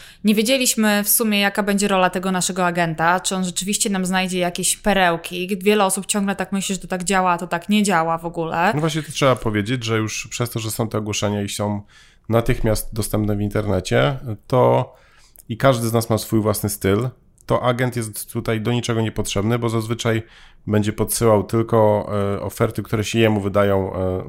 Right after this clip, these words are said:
Speaker 2: dobre, ciekawe, bo się, że to niby to łatwo sprzedać lub domknąć, szybko zarobić kasę.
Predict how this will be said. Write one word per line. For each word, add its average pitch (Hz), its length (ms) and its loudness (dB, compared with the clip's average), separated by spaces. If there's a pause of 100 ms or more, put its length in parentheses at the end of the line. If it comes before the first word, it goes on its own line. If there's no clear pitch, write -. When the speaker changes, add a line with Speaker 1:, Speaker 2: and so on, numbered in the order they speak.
Speaker 2:
dobre, 92 300 0
ciekawe, 95 420 0
bo 92 140 -2
się, 95 180 -4
że 92 140 -4
to - 100 -6
niby 98 180 -2
to 101 120 -4
łatwo 95 260 0
sprzedać 98 420 -4
lub 98 140 -8
domknąć, 95 380 -4
szybko - 220 -6
zarobić 95 300 -4
kasę. 120 400 -2